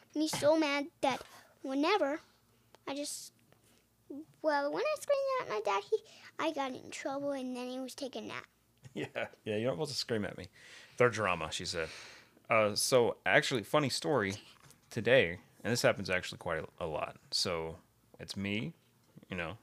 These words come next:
Speaker 2: I'm Dad, Kim, that's Mom, Carly, big girl, Parker, baby girl. That's our family,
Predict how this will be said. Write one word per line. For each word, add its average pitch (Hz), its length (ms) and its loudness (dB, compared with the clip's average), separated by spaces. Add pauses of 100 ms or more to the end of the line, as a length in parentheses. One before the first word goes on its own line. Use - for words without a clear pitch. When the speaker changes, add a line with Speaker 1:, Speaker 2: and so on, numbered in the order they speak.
Speaker 2:
I'm 90 200 -8
Dad, 85 360 -2 (160)
Kim, 98 320 -6 (140)
that's - 200 -10
Mom, 87 360 -6 (760)
Carly, 92 440 -6 (640)
big 98 160 -2
girl, 85 320 -6 (260)
Parker, 107 380 -4 (100)
baby 90 220 -2
girl. 101 260 2 (960)
That's - 180 -4
our 87 120 -4
family, 90 380 -2